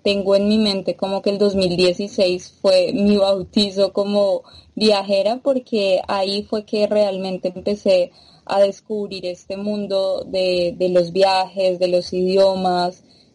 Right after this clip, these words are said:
de vivir en el exterior y, y pues fue simplemente el resultado de los deseos que había tenido desde niña de explorar el mundo y que no se habían dado por diferentes circunstancias, pero este viaje realmente que cambió mi vida.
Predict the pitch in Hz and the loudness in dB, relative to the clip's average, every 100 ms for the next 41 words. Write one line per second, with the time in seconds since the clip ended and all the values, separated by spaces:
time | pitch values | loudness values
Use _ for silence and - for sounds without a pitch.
0 | - 175 196 185 185 185 180 180 180 185 | -10 0 2 4 2 0 2 2 2 -2
1 | 185 - 185 185 190 196 220 - 202 202 | -4 -4 -2 2 4 4 0 -8 -6 -4
2 | 196 185 175 - - _ - 220 190 185 | -2 0 0 -2 -6 _ -4 0 0 0
3 | - 190 175 175 175 202 202 196 208 208 | 0 4 4 4 -2 -6 -4 -2 -2 0
4 | 208 220 214 233 208 196 185 180 185 190 | 0 0 0 0 0 2 2 2 0 -2
5 | 208 196 185 _ 208 208 208 190 202 190 | -2 -4 -6 _ 0 2 2 0 -4 2
6 | 185 180 - 214 214 202 185 190 190 196 | 2 2 0 0 2 0 -2 -2 0 0
7 | 208 214 208 196 190 180 196 - 202 - | 0 0 0 0 -2 -2 -4 -4 -6 -6
8 | - 208 196 175 175 185 190 202 233 262 | -2 2 4 4 2 0 -4 -2 -2 0
9 | 269 220 190 185 185 180 185 185 185 185 | 0 2 0 -2 -4 0 0 2 0 0
10 | 190 190 202 202 208 208 196 175 175 196 | 0 0 -4 -4 -2 0 0 0 -2 -2
11 | 202 220 220 196 185 185 240 302 _ - | -2 -2 0 0 0 0 -2 -2 _ 2
12 | 208 196 196 190 185 180 185 190 214 233 | 4 4 2 2 0 0 2 0 -2 0
13 | 247 220 196 190 202 262 254 233 190 180 | 0 0 -4 -6 -6 -6 -4 -2 -2 -2
14 | 175 185 233 196 170 | -2 0 2 2 -2